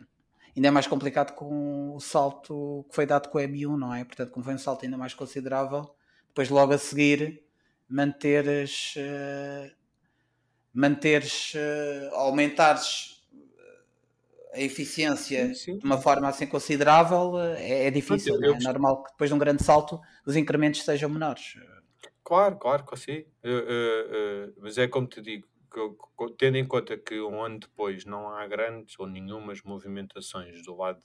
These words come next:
Speaker 2: eh, Windows da coisa, se quiser chamar, eh, para, hum, para, para ir atrás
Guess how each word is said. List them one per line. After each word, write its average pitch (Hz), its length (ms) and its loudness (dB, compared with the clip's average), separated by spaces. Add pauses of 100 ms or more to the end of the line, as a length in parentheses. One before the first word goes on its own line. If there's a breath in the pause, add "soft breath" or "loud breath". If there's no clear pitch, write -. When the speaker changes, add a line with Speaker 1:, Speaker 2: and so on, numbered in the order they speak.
(720 soft breath)
Speaker 2:
eh, 82 300 -18 (300)
Windows 90 400 -20
da 87 120 -20
coisa, 85 340 -18
se - 100 -20
quiser - 280 -20
chamar, - 360 -20 (500)
eh, 98 300 -6 (100)
para, 190 360 0
hum, 190 360 -14 (1080)
para, 101 260 0
para 104 200 -2
ir 104 200 -2
atrás 95 600 -4